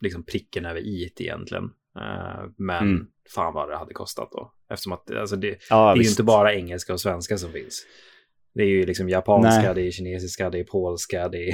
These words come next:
Speaker 1: är <laughs> liksom, you name
Speaker 2: Ja.
Speaker 1: it. Det,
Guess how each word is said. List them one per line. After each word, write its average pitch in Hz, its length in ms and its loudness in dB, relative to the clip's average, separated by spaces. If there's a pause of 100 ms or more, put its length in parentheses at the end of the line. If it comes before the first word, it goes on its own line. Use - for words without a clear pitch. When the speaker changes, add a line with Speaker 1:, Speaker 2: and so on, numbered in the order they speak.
(240)
Speaker 1:
är 127 100 2
<laughs> 107 40 0
liksom, 92 400 -4 (100)
you 117 300 -4
name 101 240 2 (120)
Speaker 2:
Ja. 95 80 4
Speaker 1:
it. - 120 -6 (180)
Det, - 220 -6